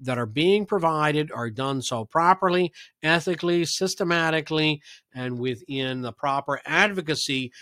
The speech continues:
for each and every particular client the law firm retains. Moving on, the next primary duty and responsibility for the operations director is to handle, create, and implement the systems and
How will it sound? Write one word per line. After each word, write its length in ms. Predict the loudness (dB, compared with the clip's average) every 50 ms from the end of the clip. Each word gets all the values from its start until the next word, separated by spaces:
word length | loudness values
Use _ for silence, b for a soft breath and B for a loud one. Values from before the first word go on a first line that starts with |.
| B B _
for 180 | -12 -10 -10 -8
each 280 | -6 -6 -4 -4 -4
and 120 | -4 -4 -4
every 320 | -6 -8 -6 -4 -6 -6
particular 540 | -6 -8 -12 -6 -6 -6 -6 -6 -8 -10 -10
client 420 | -6 -4 -4 -2 -2 -2 -2 -4
the 60 | -6 -6
law 300 | -6 -4 -4 -4 -4 -6
firm 280 | -8 -10 -8 -6 -4
retains. 540 | -4 0 2 4 4 4 2 -2 -8 -14 -18 _ _ _ _ _ -2
Moving 280 | 2 2 6 6 6 6
on, 500 | 6 6 8 8 8 6 6 4 2 -2 -2 -2
the 720 | -2 0 0 0 0 2 0 0 0 0 2 0 0 0 -4
next 720 | -10 -4 -2 4 4 6 4 4 2 0 -2 -4 -4 _ -2
primary 460 | 0 2 2 4 4 6 6 6 6
duty 320 | 6 4 4 6 4 4
and 120 | 2 2 2
responsibility 800 | 0 2 2 2 2 2 2 0 -2 -2 -2 0 0 0 0 0
for 160 | 0 0 0
the 140 | 0 2 4
operations 760 | 4 4 4 4 0 0 0 0 -2 -2 -4 -6 -6 -6
director 560 | -6 -6 -4 0 0 0 0 0 0 0 0 0
is 540 | 0 0 0 0 0 0 -2 -4 -6 -10 _ -8 -4 -2
to 640 | 0 0 0 2 0 0 0 0 -2 -2 -4 -6 -8
handle, 720 | -10 -2 0 2 4 4 2 2 2 4 4 4 4 2 -2
create, 880 | -4 -4 -2 -2 0 0 -2 0 2 2 4 4 4 4 2 -2 -2
and 160 | -2 -4 -4
implement 760 | -2 -2 0 0 0 0 0 -2 0 0 2 0 0 0 -2 -4
the 100 | -4 -2
systems 640 | -2 0 0 0 -2 -2 -2 -2 -2 -2 -4 -6
and 340 | -6 -4 -2 -2 -2 -2